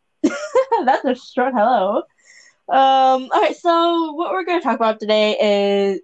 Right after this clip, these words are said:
well, starting off, it's February. Valentine's Day, I know it's, like, a couple days after Valentine's Day.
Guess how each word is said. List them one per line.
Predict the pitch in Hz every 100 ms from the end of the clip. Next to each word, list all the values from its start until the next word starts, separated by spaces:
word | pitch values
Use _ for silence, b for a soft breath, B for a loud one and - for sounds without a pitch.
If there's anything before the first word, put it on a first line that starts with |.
| -
well, | - 285
starting | - 370 226
off, | 180 170 277 - _ _ _ -
it's |
February. | 214 185 190 190 220 370 415 _ _ _ _ -
Valentine's | 269 285 277 294 277 269 269
Day, | 269 269 -
I | 233 220
know | 202 190 202 214 220
it's, | 220 -
like, | 214 -
a | 202
couple | - 196 180 214 202 190
days | 185 185 185 185 185 202 _ _ _ _ _ _ _ -
after | 190 180 220 208
Valentine's | 220 226 233 269 240 226
Day. | 247 233 233 226 226 226 233